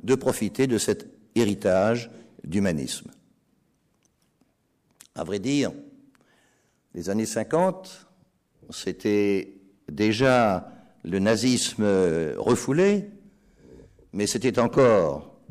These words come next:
le communisme dans sa forme la plus dure, et c'était encore des réactions en France, euh, difficiles à accepter, soit sur le plan politique,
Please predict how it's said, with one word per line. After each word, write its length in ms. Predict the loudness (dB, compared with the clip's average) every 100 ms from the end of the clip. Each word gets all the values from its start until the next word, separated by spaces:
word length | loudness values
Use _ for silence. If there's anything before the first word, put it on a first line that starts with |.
| -20 -12
le 220 | -4 -2
communisme 640 | 2 2 4 2 0 -2 -4
dans 100 | -2
sa 140 | -2
forme 260 | 0 0 0
la 80 | -2
plus 160 | -2
dure, 400 | 2 2 4 0 -4 -16 -20 _ _ _ _ _ _ _ _ -2
et 140 | -2
c'était 320 | 0 0 0 -4 -4
encore 500 | -4 0 2 4 2
des 260 | 0 -2 -2
réactions 1120 | -2 0 0 -2 -8 -4 0 0 0 -2 -4 -8 -20 -20 -20 -20 _ -8
en 120 | -6
France, 560 | -4 2 4 4 2 -2
euh, 340 | 0 2 0 -2
difficiles 720 | -2 -2 -4 -2 0 2 2
à 180 | 2 0
accepter, 760 | 0 -2 -4 -6 -2 2 2 2
soit 240 | 0 -2
sur 160 | -2 -4
le 100 | -4
plan 220 | -4 -6
politique, 600 | -4 -6 -4 -4 -6